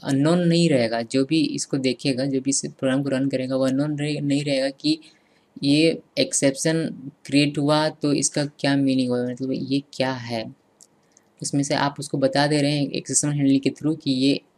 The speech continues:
exception है और इससे ये problem create हो रहा है, ठीक है।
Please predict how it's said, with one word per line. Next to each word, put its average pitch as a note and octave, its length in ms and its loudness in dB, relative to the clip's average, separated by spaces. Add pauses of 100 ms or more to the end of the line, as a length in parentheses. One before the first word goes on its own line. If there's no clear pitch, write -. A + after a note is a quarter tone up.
(160)
exception F#3 640 4
है E3+ 120 2
और C#3 220 4
इससे D3 380 4 (500)
ये C#3 180 4
problem C3+ 380 4
create B2 400 0
हो A2+ 100 -2
रहा A#2 140 -6
है, - 220 -10
ठीक D3 180 0
है। B2 80 0